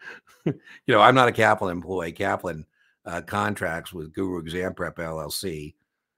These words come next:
uh, to deliver some courses for them, and Guru Exam Prep L L C, the managing member is yours truly. I'm sole, sole member L L C.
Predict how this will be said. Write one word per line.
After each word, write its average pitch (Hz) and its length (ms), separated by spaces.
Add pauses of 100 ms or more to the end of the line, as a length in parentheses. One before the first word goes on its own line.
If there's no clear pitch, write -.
(160)
uh, 78 240
to 82 240
deliver 85 460
some 92 320
courses 98 480
for 78 160
them, 78 220
and 78 260 (120)
Guru 90 280
Exam 82 320
Prep 85 240
L 78 160
L 76 80
C, 85 440 (380)
the 78 80
managing 87 420
member 80 320
is 80 120
yours 78 220
truly. 71 420
I'm - 180
sole, 73 420
sole - 220
member 71 300
L 71 120
L 69 100
C. 95 360